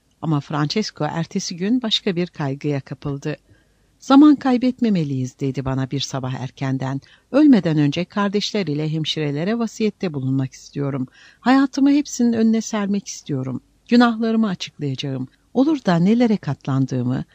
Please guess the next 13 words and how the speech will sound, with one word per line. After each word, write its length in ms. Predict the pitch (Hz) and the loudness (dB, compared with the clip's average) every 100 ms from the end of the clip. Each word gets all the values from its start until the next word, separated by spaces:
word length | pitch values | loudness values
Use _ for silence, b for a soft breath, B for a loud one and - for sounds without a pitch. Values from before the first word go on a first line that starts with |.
| b - | b -4
ne 60 | |
kadar 300 | 254 285 247 | 0 2 4
mücadele 580 | 226 208 220 208 208 196 | 4 4 0 -2 -2 -2
ettiğimi 460 | 185 - 190 180 165 | -2 -4 -2 -2 -2
duyan 340 | 175 170 165 | -4 -2 -2
bir 180 | 160 143 | -2 -2
ruh 200 | 147 139 | -4 -4
çıkar, 420 | - - 139 202 b b - | -12 -8 -8 -8 b b -4
yokuş 360 | 247 285 - | -2 -2 -4
yukarı 300 | 240 - 220 | -4 -2 -2
tırmanırken 760 | 220 214 208 214 220 - 226 226 | -2 -2 0 0 0 -2 -2 0
cesaret 640 | 220 202 214 208 214 - | 0 -2 -4 -2 -4 -8
bulur. 360 | 151 123 - | -8 -8 -12